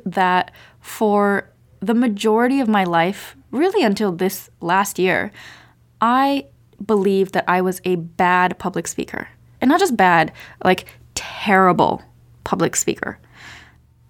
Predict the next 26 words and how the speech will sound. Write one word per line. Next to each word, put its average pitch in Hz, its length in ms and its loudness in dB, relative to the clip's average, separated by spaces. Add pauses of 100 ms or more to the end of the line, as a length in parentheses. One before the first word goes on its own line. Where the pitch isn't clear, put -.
(120)
I 247 100 -2
made 277 160 0
all 302 160 0
these 349 180 -2
excuses 202 800 -4
for 170 720 -2
why 180 300 2
I 180 40 2
couldn't 180 300 -2
do - 180 -4
it. - 160 -8 (220)
I 190 160 0
never 185 320 0
took 220 260 -6
debate. 170 600 -2
I 180 100 -2
never 202 260 0
had 196 320 -2
real 190 240 2
lessons. 170 640 -2
I 175 80 -2
didn't 208 220 0
really 202 240 2
know 180 480 0 (320)
how 185 260 -2
to 185 480 -2